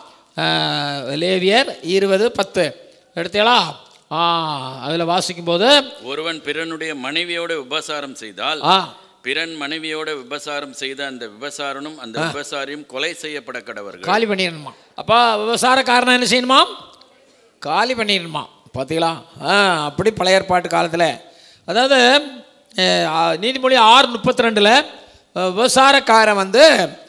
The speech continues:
Speaker 1: ஆ, வந்து மதிகட்டவன். சொல்லுங்க, ஸ்திரியோட விபசாரம் பண்ணுகிறவன் மதிகட்டவன். அப்படி மதிகட்டவன்னா புத்தி இல்லாதவன்.
Speaker 2: புத்தி இல்லாதவன்.
Speaker 1: ஆ, புத்தி இல்லாதவன். அடுத்தது, இ-, பாருங்க, ஆ, அதை தன் ஆத்மாவை கெடுத்து போடுறான்.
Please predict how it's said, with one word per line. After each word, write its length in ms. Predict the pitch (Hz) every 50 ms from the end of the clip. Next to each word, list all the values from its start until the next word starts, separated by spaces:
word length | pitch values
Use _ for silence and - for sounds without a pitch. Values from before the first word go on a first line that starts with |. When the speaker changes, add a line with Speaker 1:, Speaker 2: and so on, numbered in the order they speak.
| - _ _ _ - 170
Speaker 1:
ஆ, 200 | 165 185 190 185
வந்து 340 | 185 185 190 196 214 214
மதிகட்டவன். 640 | 196 196 226 262 294 294 277 214 208 185 170 143 - - - - - -
சொல்லுங்க, 360 | 165 165 175 185 214 269 320 - - - - _ _ _ _ _ _ _ _ _ - - -
ஸ்திரியோட 480 | 208 220 247 254 254 254 247 247 233
விபசாரம் 520 | 214 220 226 - - 220 233 240 247 226 208
பண்ணுகிறவன் 460 | 220 214 214 214 214 226 247 254 240
மதிகட்டவன். 540 | 214 220 233 226 233 233 - 196 190 175 143 - - - _ -
அப்படி 200 | 165 190 208 202
மதிகட்டவன்னா 600 | 208 226 254 262 254 220 247 247 247 254 302 370 440 392 - - - - _ _ _ -
புத்தி 200 | 262 - 320 302
இல்லாதவன். 380 | 294 269 233 208 185 - 127
Speaker 2:
புத்தி 180 | - - - 120
இல்லாதவன். 280 | 113 95 92 80 _ _ _ -
Speaker 1:
ஆ, 560 | 165 180 190 190 190 185 180 175 165 156 151 147 143 143
புத்தி 180 | 165 175 190 220
இல்லாதவன். 460 | 214 208 202 190 180 165 147 107 - - _ _ _ _ - 107 131
அடுத்தது, 640 | 147 147 147 170 185 190 226 214 185 190 233 294 349 - - - - - _ _ _ _
இ-, 180 | - 170 185 180
பாருங்க, 520 | 180 196 220 220 214 214 233 285 339 339 370 - - - - _ _ _ _ _ -
ஆ, 800 | 170 175 175 170 165 165 156 156 151 147 139 131 123 127 123 - - _ _ - - 131
அதை 400 | 143 143 151 160 175 180 180 175
தன் 180 | 175 - 196 196
ஆத்மாவை 600 | 196 208 254 302 - 294 285 277 254 240 254 247
கெடுத்து 380 | - 254 254 220 240 233 226
போடுறான். 200 | 202 185 165 117